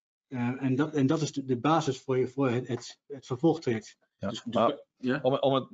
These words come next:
Speaker 2: dan concreet te maken, kijk, met, met die drie assen, eh, en dan op de verschillende aspecten van het bedrijf bekeken, eh, zul je in de praktijk zien dat een bedrijf nooit,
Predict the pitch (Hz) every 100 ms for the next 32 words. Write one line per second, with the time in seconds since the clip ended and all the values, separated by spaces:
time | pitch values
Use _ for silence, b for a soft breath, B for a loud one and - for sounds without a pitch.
0 | 113 - 120 120 113 120 131 135 131 127
1 | 120 123 120 123 127 135 120 120 127 117
2 | 113 110 135 - 175 147 - 117 110 107
3 | 110 113 110 107 113 110 110 104 - 123
4 | 110 - 131 123 113 110 101 101 104 107
5 | - - 101 113 123 120 _ _ _ _
6 | 110 104 101 123 117 110 110 104 - 117
7 | 123 - 113 110 113 110 107 107 107 110
8 | 101 113 127 123 -